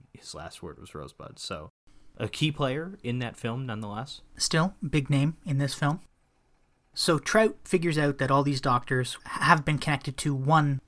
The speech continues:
Speaker 2: specific doctor, Doctor Vesalius. So Trout decides to pay this doctor a visit. And he's trying to figure out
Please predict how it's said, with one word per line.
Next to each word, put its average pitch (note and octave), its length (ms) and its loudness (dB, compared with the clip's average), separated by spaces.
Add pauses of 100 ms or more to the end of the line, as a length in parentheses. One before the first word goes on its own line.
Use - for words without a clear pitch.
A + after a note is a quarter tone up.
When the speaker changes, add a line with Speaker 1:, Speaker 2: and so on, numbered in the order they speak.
Speaker 2:
specific D#3 480 -2
doctor, C3 340 0
Doctor C#3+ 340 0
Vesalius. B2 760 -4 (100)
So D#3 240 2
Trout G3 240 6
decides D#3 440 2
to D3+ 120 -2
pay C#3 200 0
this C3+ 200 -2
doctor B2+ 300 -6
a B2 40 -6
visit. A#2+ 380 -8 (220)
And G#3 80 2
he's D3 100 0
trying A#3+ 200 2
to B3+ 60 8
figure E3+ 340 0
out D3+ 360 -2